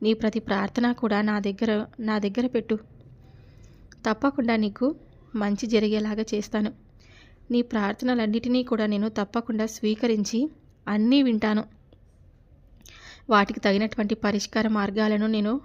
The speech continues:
తప్పకుండా నీకు లభించేలాగా చేస్తాను. వాటన్నిటినీ నువ్వు సంతోషంగా ఆస్వాదిస్తావు కూడా. ఆ శక్-, శక్తిని నీకు రెట్టింపు చేస్తుంది.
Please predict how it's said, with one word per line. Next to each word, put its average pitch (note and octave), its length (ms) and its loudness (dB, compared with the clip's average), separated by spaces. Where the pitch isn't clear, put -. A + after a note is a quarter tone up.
తప్పకుండా A#3 480 0
నీకు A3 400 0
లభించేలాగా A3 580 2
చేస్తాను. G#3+ 500 -2
వాటన్నిటినీ B3 640 2
నువ్వు A#3 360 0
సంతోషంగా A3 800 2
ఆస్వాదిస్తావు A3 720 0
కూడా. G#3 260 -2
ఆ C#4 140 4
శక్-, B3 260 2
శక్తిని C#4 420 4
నీకు C4+ 240 6
రెట్టింపు A3+ 460 0
చేస్తుంది. G#3+ 360 0